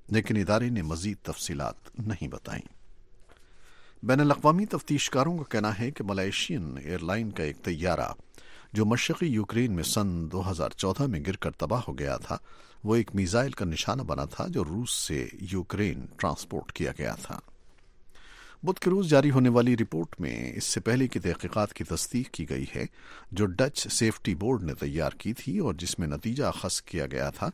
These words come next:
کہ ملائیشیا ایئر لائن کی پرواز ایم ایچ سترہ کو روسی ساختہ بک میزائل سے نشانہ بنایا گیا۔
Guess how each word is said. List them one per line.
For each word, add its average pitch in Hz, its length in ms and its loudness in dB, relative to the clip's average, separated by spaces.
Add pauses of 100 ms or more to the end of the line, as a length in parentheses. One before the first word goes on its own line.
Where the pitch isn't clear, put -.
(400)
کہ 113 100 2
ملائیشیا 101 760 2
ایئر 69 220 0
لائن 101 340 0
کی - 180 -6
پرواز 65 440 0 (580)
ایم 123 180 4
ایچ 131 160 2
سترہ 160 420 2
کو 71 240 -2
روسی 104 300 0
ساختہ 69 540 0 (160)
بک 95 400 2
میزائل 87 420 2
سے - 180 -2
نشانہ 73 360 0
بنایا 62 320 -2
گیا۔ - 260 -6